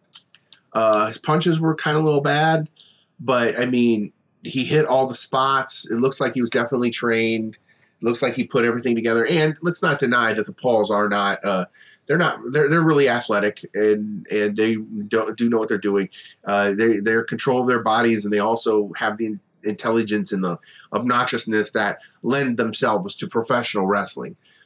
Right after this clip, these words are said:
So whether or not Logan Paul is now gonna become a professional wrestler is, I guess, uh, up to us. I mean, he's no, he was no Stephen Amell,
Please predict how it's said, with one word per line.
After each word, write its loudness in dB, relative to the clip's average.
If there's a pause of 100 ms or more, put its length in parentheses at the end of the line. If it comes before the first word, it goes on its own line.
So -4
whether 2
or 2
not 0
Logan 2
Paul 2
is -2
now 0
gonna -4
become -4
a -6
professional -4
wrestler 0
is, -2
I -4
guess, -2
uh, -4
up -6
to -6
us. 0 (320)
I -6
mean, 2
he's 2
no, 4
he 2
was 4
no 2
Stephen 2
Amell, 2